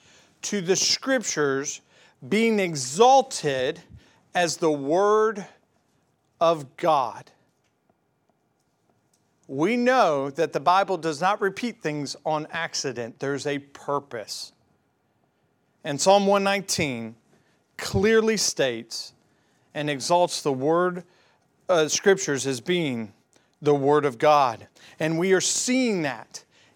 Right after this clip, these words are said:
even from the life of Jesus on Wednesday night as we start this topic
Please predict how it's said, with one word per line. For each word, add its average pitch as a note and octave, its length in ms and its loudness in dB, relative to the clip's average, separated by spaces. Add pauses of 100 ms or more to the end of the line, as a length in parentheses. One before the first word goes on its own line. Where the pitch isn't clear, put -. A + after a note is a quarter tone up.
(100)
even A3+ 400 2
from G3 320 0
the D#3+ 140 4
life F#3+ 520 2
of D#3 200 -2
Jesus F#3 640 -4
on D3+ 180 -2
Wednesday F#3 460 -2
night F3 260 -2
as C#3 160 -6
we C#3+ 200 -6 (440)
start - 520 4
this F#3 260 0
topic F#3 640 -2